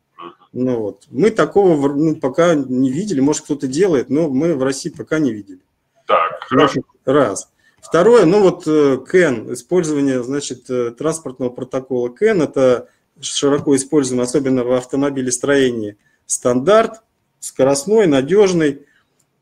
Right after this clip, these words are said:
Speaker 2: Это тоже как бы, ну вот, э, мы такого, ну, не знаем. Может, кто-то делает, но не анонсировал.
Speaker 1: Мгм.
Speaker 2: Это тоже как бы важная вещь. Ну, по-, не то, что
Speaker 1: Нет.
Speaker 2: важная, но полезная.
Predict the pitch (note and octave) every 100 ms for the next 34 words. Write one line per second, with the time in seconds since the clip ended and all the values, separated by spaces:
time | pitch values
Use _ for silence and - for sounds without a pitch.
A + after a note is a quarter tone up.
0 | _ - C#3+ D3 D3 A3 G3+ D#3+ D#3+ D#3+
1 | C#3+ C#3 C3+ E3 D3 C3 - B2+ B2 D3
2 | E3+ C#3 C3+ E3 D3+ B2 C3 C3+ B2 C3
3 | B2+ A2+ G#2 C#3 E3+ - E3 D#3+ D3+ A3
4 | D3 A2 C3 D#3+ D3 _ _ C3 C#3+ C#3+
5 | D3 - B2+ G#2 F#2 _ _ _ F#2+ F#2
6 | F2 _ _ _ E3 A3 G3+ F#3 G#3 F#3
7 | D#3 C3+ D3 C#3 C3+ C3 A#2+ A2+ - -
8 | B2+ C3 E3 D3+ C3 G2+ F2 - - D3
9 | C3+ - C3 - - E3 D#3+ B3+ A#3+ D3
10 | C3 G#2 G#2+ D3+ D#3 C#3 D3 A#2 F#2+ F#2